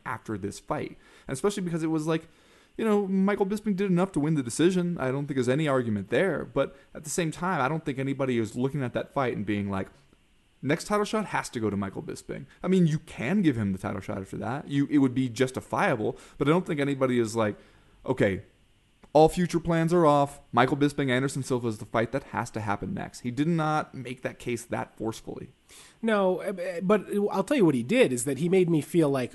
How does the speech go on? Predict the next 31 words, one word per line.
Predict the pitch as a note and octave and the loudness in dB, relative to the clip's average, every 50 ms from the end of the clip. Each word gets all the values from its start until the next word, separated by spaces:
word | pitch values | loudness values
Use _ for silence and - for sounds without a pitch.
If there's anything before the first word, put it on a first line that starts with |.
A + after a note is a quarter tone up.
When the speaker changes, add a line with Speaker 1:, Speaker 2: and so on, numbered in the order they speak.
| - - | -2 0
Speaker 2:
we | F3 D#3+ | 0 2
can | D#3 D#3 D3 D3+ | 2 2 2 2
only | D#3 D3 C#3+ C3+ | 4 4 2 2
stave | A#2 - - - D#3+ D3 D3 C#3 A#2+ | 0 -2 -4 -2 0 2 2 2 0
off, | C3+ C3 C3 C3 B2+ B2 - - - - - - - - - - - | 0 -2 0 0 -2 -2 -4 -8 -12 -14 -18 -20 -20 -20 -20 -18 -12
like, | - C#3+ B2+ A#2 - - - | -8 -8 -8 -8 -10 -6 0
putting | - F3 D#3+ D#3 C#3+ | 2 4 4 4 2
him | C3 C#3+ C3+ B2+ | 0 0 0 0
in | B2+ B2 | -2 -2
the | A#2+ G#2+ | -4 -4
discussion | A2 - - - D3+ C#3 - - B2+ A#2 | -6 -6 -4 -4 -4 -2 -2 -4 -4 -6
for | - - A#2+ | -6 -8 -8
number | A#2 A#2 A#2 A2+ A#2 | -6 -6 -6 -4 -4
one | A2+ A2+ A2+ | -4 -4 -6
contendership | A2 - A2+ A2 A#2+ A#2+ A#2 G#2+ - - A#2 G2 - | -6 -8 -8 -6 -6 -6 -6 -6 -6 -6 -8 -8 -8
for | - A#2+ G#2+ | -10 -8 -6
so | - - C#3+ B2 | -4 -4 -4 -4
long, | A#2 A#2 C3+ E3 E3+ C3+ A#2 G#2+ | -4 -4 -2 -2 0 -2 -2 -4
which | G#2+ - - | -6 -8 -8
I | B2 | -6
feel | - - F3 | -2 0 0
like | C#3 B2 | 0 0
we've | A#2+ A#2 G#2 G#2+ | -4 -6 -4 -2
done | D3 D#3+ E3+ | 0 2 2
with | C#3+ A#2+ - | 2 0 -2
him | A#2 G#2+ | -6 -8
for | - A#2 | -8 -6
a | A2+ A2+ | -6 -4
really | B2 A#2+ A2+ | -4 -4 -4
long | G#2+ G#2+ G#2 G2+ | -4 -6 -8 -10
time. | - - - E3+ D3 A#2 A2 | -8 -6 -4 -4 -4 -4 -6